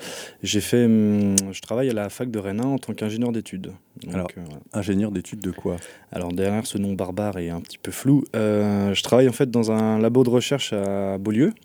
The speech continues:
Speaker 1: euh, en association avec, euh, les universitaires et le C N R S, euh, dans un labo qui s'occupe de, hum,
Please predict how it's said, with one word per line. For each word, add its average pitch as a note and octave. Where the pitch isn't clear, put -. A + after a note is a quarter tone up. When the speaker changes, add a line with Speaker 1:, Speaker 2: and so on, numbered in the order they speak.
Speaker 1:
euh, G2
en F#2+
association G2+
avec, F2+
euh, F2
les F2
universitaires G2
et F#2+
le F2+
C -
N F2
R F2+
S, -
euh, A#2+
dans F#2
un G2
labo G#2
qui -
s'occupe A2
de, G2
hum, F#2